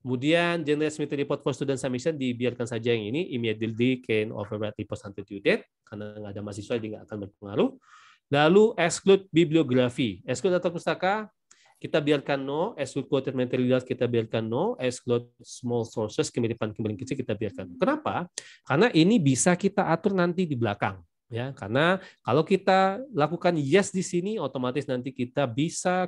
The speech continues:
kehilangan momen untuk memeriksa bagian-bagian yang sering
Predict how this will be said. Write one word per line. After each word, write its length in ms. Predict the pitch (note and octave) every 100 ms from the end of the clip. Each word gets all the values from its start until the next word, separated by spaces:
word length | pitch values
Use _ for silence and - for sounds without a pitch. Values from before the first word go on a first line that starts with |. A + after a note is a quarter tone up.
| -
kehilangan 560 | C#3 C3+ C3+ C3 B2+
momen 320 | B2+ B2+ C#3+ D3+
untuk 240 | B2 D#3 C#3+
memeriksa 560 | A#2 A2+ - - C#3
bagian-bagian 880 | A#2+ A2 A#2 A#2 A2 A#2 C#3+ E3+ F3 _ _
yang 400 | - C3 F3 F3+
sering 800 | E3+ - - F#3+ F#3+ G3 A3 A3